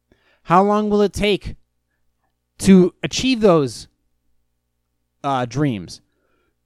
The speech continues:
How much money do you think? Your best guess. Rate them on a, on a, on difficulty. And then piece out, put together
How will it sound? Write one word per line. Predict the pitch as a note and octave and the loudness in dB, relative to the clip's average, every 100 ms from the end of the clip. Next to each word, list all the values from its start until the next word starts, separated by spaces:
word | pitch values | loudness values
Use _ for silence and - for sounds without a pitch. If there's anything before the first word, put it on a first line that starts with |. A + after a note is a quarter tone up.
| _ _ _ - _ | _ _ _ -20 _
How | D3+ | -6
much | G3 G#3+ F#3 | -4 -4 -2
money | G#3+ A3+ | -2 0
do | A3 | -2
you | A3+ | -4
think? | G3+ A#3 G#3+ C3+ _ _ _ _ _ _ _ _ _ _ | -4 -8 -10 -12 _ _ _ _ _ _ _ _ _ _
Your | F#3+ F3+ | 4 4
best | G#3+ F3 - | 4 -2 -4
guess. | G#3 F3 - - - _ _ _ _ _ _ _ _ _ _ _ _ | -4 -4 -8 -14 -20 _ _ _ _ _ _ _ _ _ _ _ _
Rate | D#3+ F#3 F#3+ | -4 -2 -2
them | G3+ F#3 D3 - _ _ | -2 -2 -6 -12 _ _
on | E3 F3+ | -4 -2
a, | |
on | D#3+ F3 E3 E3 | -2 -2 0 -2
a, | D#3+ | -2
on | D#3+ D#3+ | -6 -4
difficulty. | F#3 F#3 F#3+ D#3+ A#2+ G#2 E2+ - _ _ _ _ _ _ _ _ _ _ _ _ _ _ | -4 -4 -2 -2 -4 -8 -18 -20 _ _ _ _ _ _ _ _ _ _ _ _ _ _
And | C#3+ | -4
then | F3+ F3 | -2 -2
piece | - A#3+ A3 B3+ | -2 -6 -4 0
out, | A3+ A3 G3 _ | 2 2 -2 _
put | G#3+ G3+ | -2 -2
together | F#3+ G3+ G3+ F#3+ | 0 2 2 0